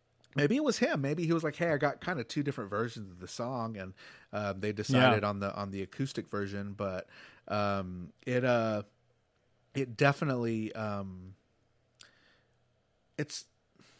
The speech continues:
Speaker 1: it's one of those songs that when it's, when,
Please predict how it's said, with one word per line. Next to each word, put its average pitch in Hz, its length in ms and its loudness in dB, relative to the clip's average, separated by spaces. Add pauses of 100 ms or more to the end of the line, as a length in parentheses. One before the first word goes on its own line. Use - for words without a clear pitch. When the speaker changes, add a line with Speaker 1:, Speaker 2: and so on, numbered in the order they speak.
(1500)
Speaker 1:
it's - 140 -4
one 208 200 4
of 208 60 6
those 185 140 4
songs 147 540 4
that 120 200 -2
when 131 140 2
it's, - 400 -6
when, 123 240 -2